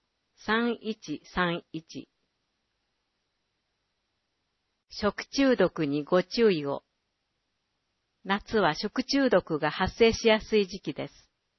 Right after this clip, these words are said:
食中毒を起こす菌をつけない、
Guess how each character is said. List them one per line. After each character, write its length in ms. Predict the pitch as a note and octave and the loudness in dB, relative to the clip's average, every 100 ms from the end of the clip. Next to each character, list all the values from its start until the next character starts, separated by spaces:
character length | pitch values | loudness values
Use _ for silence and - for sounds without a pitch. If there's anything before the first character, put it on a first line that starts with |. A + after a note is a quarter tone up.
| _ _ _ _ _ _ _ _ _ | _ _ _ _ _ _ _ _ _
食 300 | - A3 - | -6 -4 -4
中 260 | - C#4 B3+ | -4 0 2
毒 340 | F#3+ - D#3 | 2 2 0
を 160 | C#3+ D#3+ | 2 0
起 60 | |
こ 100 | - | 0
す 220 | G#3+ - - | 0 -4 -10
菌 280 | F3+ D#3+ D3 | -6 -4 -4
を 200 | C#3+ - _ _ _ | -6 -8 _ _ _
つ 100 | - | -20
け 200 | - A#3 | 0 2
な 180 | G#3 E3 | 2 -2
い、 180 | C#3 - | -4 -10